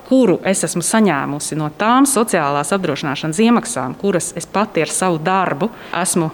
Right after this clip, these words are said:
nopelnījusi un iemaksājusi, tad, ā, protams, ka tas ir absolūti simbolisks gandarījums konkrētajos apstākļos.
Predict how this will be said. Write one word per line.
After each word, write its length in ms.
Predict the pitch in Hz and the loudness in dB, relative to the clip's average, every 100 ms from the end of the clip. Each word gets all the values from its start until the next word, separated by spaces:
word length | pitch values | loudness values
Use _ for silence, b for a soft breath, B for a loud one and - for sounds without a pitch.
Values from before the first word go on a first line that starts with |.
| - | 0
nopelnījusi 760 | 233 277 196 156 151 143 147 160 | 2 2 2 2 2 0 -2 0
un 100 | 220 | 2
iemaksājusi, 760 | 294 269 - 147 135 - - 233 B B - | 2 2 -2 -2 -2 -4 -4 -4 B B -2
tad, 200 | 175 170 | 0 2
ā, 140 | 165 165 | 0 2
protams, 340 | 208 220 156 | 2 2 -2
ka 100 | - | -2
tas 160 | 185 180 | -2 0
ir 100 | 165 | 0
absolūti 560 | 214 - 180 185 226 - | -2 0 2 4 2 0
simbolisks 760 | 226 233 220 151 143 147 - 175 | 4 6 6 2 0 -4 -6 0
gandarījums 600 | 180 190 160 139 139 - | 2 2 0 0 -4 -2
konkrētajos 760 | 170 175 147 135 139 135 - 151 | 0 0 -2 -2 -6 -6 -4 -4
apstākļos. 680 | - 123 - - 160 - | -4 -8 -8 -12 -14 -14